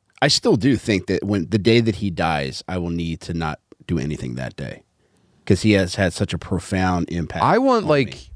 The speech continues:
Speaker 2: I want, like, a, uh, a, a funeral for him that's like what you would expect for, like, Kim Jong-un,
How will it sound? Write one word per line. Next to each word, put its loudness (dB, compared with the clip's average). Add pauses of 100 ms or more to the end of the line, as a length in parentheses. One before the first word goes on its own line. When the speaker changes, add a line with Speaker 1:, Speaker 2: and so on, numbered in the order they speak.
Speaker 2:
I 2
want, 2
like, 2
a, 4
uh, 4
a, 0 (140)
a -2
funeral 2
for 2
him 4
that's 0
like 0
what 0
you 0
would 4
expect 0
for, 2
like, 0
Kim 4
Jong-un, 0